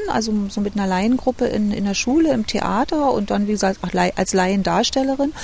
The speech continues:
Vielleicht ist es auch, ja, äh, gelebtes Hobby. Kann schon sein. Ansonsten, mein zweites gelebtes Hobby ist ja Kochen.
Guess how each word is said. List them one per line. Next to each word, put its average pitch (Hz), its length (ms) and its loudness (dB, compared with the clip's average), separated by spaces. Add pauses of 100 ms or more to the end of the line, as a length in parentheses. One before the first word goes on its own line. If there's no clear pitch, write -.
(140)
Vielleicht 233 420 2
ist - 140 -2
es - 100 -2
auch, 254 280 0
ja, 233 240 2 (420)
äh, 226 260 0
gelebtes 214 560 0
Hobby. 175 240 -4 (560)
Kann 208 160 0
schon 339 200 -4
sein. 175 340 0 (320)
Ansonsten, 196 420 0
mein 226 140 4
zweites 202 400 0
gelebtes - 480 -4
Hobby 269 200 -2
ist - 160 -2
ja 254 80 0
Kochen. - 440 -4